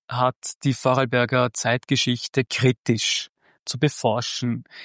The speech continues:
jene Bereiche zu Themen zu machen, die bisher ausgelassen, ausgeklammert, vielleicht auch verschwiegen wurden. Und, äh, mit diesem Ansatz und, äh, im Zusammenhang mit der Geschichte der Johann August Malin Gesellschaft lässt sich sagen natürlich, dass hier,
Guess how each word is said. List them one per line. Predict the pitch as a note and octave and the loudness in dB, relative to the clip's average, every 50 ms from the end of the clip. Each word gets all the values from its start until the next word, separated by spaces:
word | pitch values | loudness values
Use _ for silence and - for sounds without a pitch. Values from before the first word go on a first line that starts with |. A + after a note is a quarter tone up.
| - - _ | -20 -8 _
jene | - C3 D#3+ G3+ G3+ | 2 4 4 4 4
Bereiche | D3 F3 D#3 B2 B2 B2 C#3+ E3+ - F3 D#3 | 4 4 4 4 4 2 2 2 2 0 0
zu | - D#3+ | 0 -2
Themen | - - - C#3 C#3+ D#3+ D#3+ - | -2 0 2 2 4 4 2 2
zu | - - C#3+ | 2 2 4
machen, | C3+ B2 B2+ C3 - - C#3 | 4 4 2 2 0 -2 -2
die | C3 | 0
bisher | B2 A#2 C3+ C3+ - - - C3 A#2+ A#2 A2+ | 0 0 0 0 0 0 2 2 2 2 4
ausgelassen, | A#2+ C#3 E3+ E3 - - E3+ D3 C3+ C3 C3+ C#3 - - - - D3 C3+ C3 C3 C3 C3 C3 _ - | 2 2 2 2 2 2 2 4 4 4 2 2 0 -4 -4 -2 -2 0 0 0 -2 -4 -6 _ 2
ausgeklammert, | A#2+ B2+ D3 - - C#3+ C3+ - - - A#2 B2 D3 D3+ C#3 C#3 C#3 C#3 C3+ - | 2 2 2 2 0 -2 -4 -2 -2 0 2 2 4 4 4 4 4 4 2 -2
vielleicht | - - C3+ C3 C3 - | -2 0 0 0 0 -2
auch | D3 | -6
verschwiegen | - - C#3 - - C#3 C#3 D3 F3 D#3+ D3 | -6 -6 -4 0 2 2 4 4 4 4 6
wurden. | C#3 C#3 C3+ C3+ - D3 D3 C#3+ - - - - - - - - - - | 6 6 4 4 2 2 0 0 -2 -6 -16 -16 -16 -16 -18 -20 -14 -6
Und, | - C3+ C3+ C3+ C3+ C3+ C3 B2 - - - | 0 2 4 4 4 4 0 -2 -2 0 2
äh, | C#3+ C3+ C3+ C3+ C3 | 4 6 6 6 4
mit | C3+ C3+ C3+ - | 2 0 -2 -2
diesem | - D#3 D#3 - E3 | -4 -2 0 0 0
Ansatz | - A2+ B2 D3+ D3+ C#3+ D#3+ D3+ D3 - - - - | 0 0 0 0 2 2 2 2 2 0 -2 -2 -2
und, | D3+ D3 C3 - - C#3 | 0 -2 -2 0 2 2
äh, | C#3+ C3+ C3+ C3 B2+ _ - - - - _ _ | 4 6 4 4 2 _ -10 -20 -20 -20 _ _
im | - C#3+ C3 | -4 -4 -4
Zusammenhang | - D#3 C#3+ - B2 A#2+ C3 C#3+ C#3+ C#3+ D3 D3 C#3 A#2+ A#2+ B2 C3+ C3+ | -2 -2 0 0 2 2 4 4 4 4 4 2 2 2 2 2 2 2
mit | C3+ C#3 C#3 - | 2 2 0 0
der | - C3+ | 0 0
Geschichte | A#2+ C3+ A2+ B2+ F3+ F#3+ - - E3 | 0 2 2 2 0 0 2 0 2
der | C#3 D3+ C#3+ | 4 4 4
Johann | C#3+ C#3 D3+ D3 | 4 4 2 2
August | B2 B2 C3 C3+ C#3 - | 2 0 -2 -2 -4 -2
Malin | C#3 C3 B2+ C3 C#3+ | -2 0 0 0 0
Gesellschaft | D3 C#3 A#2+ C3 B2 B2+ B2+ - C3+ B2+ - - | 0 0 0 0 0 0 0 0 -2 -2 -4 -4
lässt | B2 A#2+ B2+ - - | -6 -6 -6 -4 -6
sich | D3 B2+ - | -6 -4 -4
sagen | - B2 A#2+ B2 B2+ C3+ | -2 -2 0 0 0 0
natürlich, | B2+ B2+ - - C3 B2 A#2 - | -2 -2 -4 -6 -8 -8 -8 -10
dass | - B2+ - | -10 -10 -6
hier, | - - C3 B2+ B2 | -2 2 4 4 2